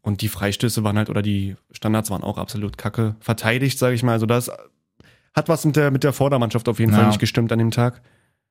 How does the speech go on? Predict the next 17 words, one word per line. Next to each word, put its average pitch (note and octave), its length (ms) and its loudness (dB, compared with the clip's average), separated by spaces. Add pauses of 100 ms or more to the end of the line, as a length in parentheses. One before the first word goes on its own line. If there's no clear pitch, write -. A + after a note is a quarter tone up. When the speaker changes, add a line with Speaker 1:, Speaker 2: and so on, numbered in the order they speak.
(140)
Speaker 1:
Leider, C3 520 0 (140)
Viktoria A#2+ 380 2
damit A2 280 0
raus. B2+ 340 0 (240)
Kein B2 320 2
D-F-B-Platz, A#2+ 760 0 (1300)
D-F-B-Pokalplatz. B2+ 880 2
Speaker 2:
Ja. G#2+ 260 4 (560)
Speaker 1:
Und A2 320 0
Finale A#2 340 2
ist B2+ 100 -2
jetzt, B2 200 -2
glaub A#2+ 160 0
ich, - 160 -6
B B2 100 2
A A2+ 80 0
K, E3+ 360 0